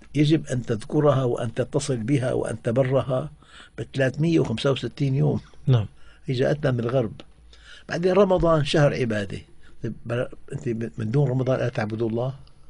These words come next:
Speaker 1: هو في تألق، بس ما في ترك، ما في إحداث عبادة.
Speaker 2: نعم.
Speaker 1: في تألق.
Speaker 2: نعم.
Speaker 1: في حالة فتور بقبل، قبل رمضان.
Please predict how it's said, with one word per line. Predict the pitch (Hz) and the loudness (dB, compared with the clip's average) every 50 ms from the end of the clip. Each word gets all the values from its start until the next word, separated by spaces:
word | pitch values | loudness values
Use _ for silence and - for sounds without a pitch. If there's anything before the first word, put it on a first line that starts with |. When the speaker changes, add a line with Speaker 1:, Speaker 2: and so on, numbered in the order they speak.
| - - - - - - - - - - - - - - - - - - - - - - - - - - - - - | -18 -18 -18 -20 -20 -20 -20 -20 -20 -20 -20 -20 -20 -20 -20 -20 -20 -20 -20 -20 -20 -20 -20 -20 -20 -20 -20 -18 -14
Speaker 1:
هو | - 113 107 | -12 -12 -10
في | - - 131 127 | -8 -6 -6 -6
تألق، | - 139 - 175 180 160 127 113 - - | -6 -4 -4 -2 -2 0 0 -2 -4 -6
بس | - - - 107 | -12 -12 -10 -8
ما | 107 - | -8 -4
في | - 147 131 - - - - | -2 -2 -2 -4 -6 -8 -6
ترك، | - 117 110 - - - - | -6 -4 -4 -6 -10 -12 -10
ما | 110 107 104 107 123 139 | -8 -6 -2 0 0 0
في | 147 - 156 - - - - | 2 2 0 -2 -2 -4 -6
إحداث | - - 104 110 135 147 139 - 104 | -6 -4 0 4 4 4 4 4 2
عبادة. | 104 113 101 98 101 95 87 98 95 104 113 - - 135 | -4 -4 -4 -4 -6 -6 -8 -8 -10 -10 -10 -4 0 2
Speaker 2:
نعم. | 131 113 107 - - - - | 2 2 2 -2 -8 -14 -12
Speaker 1:
في | - 127 110 | -8 -8 -6
تألق. | - 120 - 165 202 202 156 117 90 - - - - - | -2 -2 0 2 2 2 2 0 -2 -4 -6 -14 -6 0
Speaker 2:
نعم. | 135 127 113 110 104 - - - - - - - - - - - - - - - - | 2 2 2 2 -2 -6 -12 -18 -20 -18 -18 -20 -20 -20 -20 -20 -20 -20 -20 -20 -12
Speaker 1:
في | - 220 156 | -6 -4 -4
حالة | 123 - - 175 160 147 | -2 -2 0 2 2 0
فتور | 147 - 151 143 147 185 165 143 | 0 0 0 2 4 4 4 4
بقبل، | 110 107 107 104 104 - | 4 0 -4 -6 -6 -6
قبل | - 127 110 107 | -4 -2 -2 0
رمضان. | 107 104 101 101 90 92 90 95 107 | -2 -2 -4 -4 -6 -8 -10 -12 -12